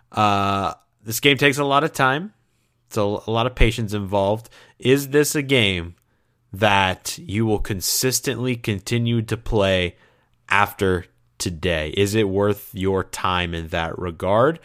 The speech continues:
Or is it something you'll pick up every now and then? "Hey, I'll go on a couple hunts, maybe over the weekend.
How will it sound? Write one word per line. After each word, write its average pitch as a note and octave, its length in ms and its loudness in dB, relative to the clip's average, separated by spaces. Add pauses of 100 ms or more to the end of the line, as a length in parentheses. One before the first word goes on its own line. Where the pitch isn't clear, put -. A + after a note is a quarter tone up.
(200)
Or G#2 160 2
is G2+ 60 -4
it G2+ 120 -6
something G#2+ 300 -2
you'll G2+ 140 -2
pick - 280 -6
up G2+ 200 0
every G2+ 300 -2
now F#2+ 320 -2
and F#2+ 140 -4
then? F#2+ 240 -2
"Hey, G2 240 -4
I'll F#2 140 -2
go F#2+ 200 -2
on F#2 140 -2
a F2 80 -4
couple F#2 320 -4
hunts, - 760 -6
maybe F#2 320 -2
over F#2 200 -2
the F2+ 100 -2
weekend. G2+ 560 -4